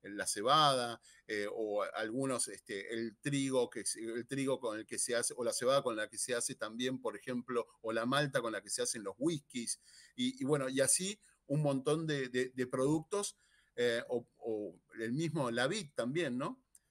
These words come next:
Tratar de evitar el, el uso de, eh, de agentes químicos que puedan ser nocivos para la salud. Eso también. ¿Pero por qué se dio esto?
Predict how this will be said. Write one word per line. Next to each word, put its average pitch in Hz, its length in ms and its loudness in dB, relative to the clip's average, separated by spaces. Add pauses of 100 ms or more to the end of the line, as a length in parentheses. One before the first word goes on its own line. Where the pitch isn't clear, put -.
(240)
Tratar 190 520 2 (100)
de 196 440 0
evitar 165 640 0 (160)
el, 123 640 -4
el 143 180 0
uso 180 500 -2
de, 139 580 -2
eh, 110 400 -6 (440)
de 123 360 0
agentes 147 680 0
químicos 151 800 0 (260)
que 127 120 -2
puedan 147 320 2
ser 143 260 4
nocivos 139 560 0
para 120 140 0
la 117 120 -4
salud. 147 420 0 (440)
Eso 160 240 0
también. 160 320 0 (180)
¿Pero 160 200 0
por 170 180 0
qué 247 120 -2
se 196 160 0
dio 151 200 4
esto? 113 400 -4